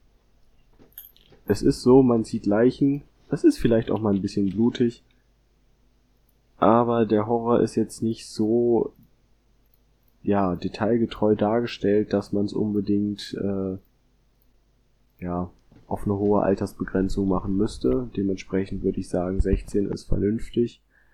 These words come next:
Man muss es aber auch nicht unbedingt, ja, auf sechzehn machen. Also ich würd sagen, so,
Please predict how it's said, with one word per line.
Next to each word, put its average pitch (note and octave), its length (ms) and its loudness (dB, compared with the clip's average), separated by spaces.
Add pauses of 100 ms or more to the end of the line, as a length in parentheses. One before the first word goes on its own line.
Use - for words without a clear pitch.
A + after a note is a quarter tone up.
(240)
Man F#2+ 200 -4
muss G#2+ 240 -2
es G2+ 100 -6
aber G2 320 2
auch F#2+ 180 -4
nicht G2 160 -6
unbedingt, G2 520 -2 (760)
ja, - 180 -8 (280)
auf F2 180 -10
sechzehn F2+ 480 -4
machen. F2+ 360 -4
Also E2+ 140 -2
ich E2+ 160 -8
würd F2 160 -4
sagen, E2+ 380 -2
so, E2+ 260 -4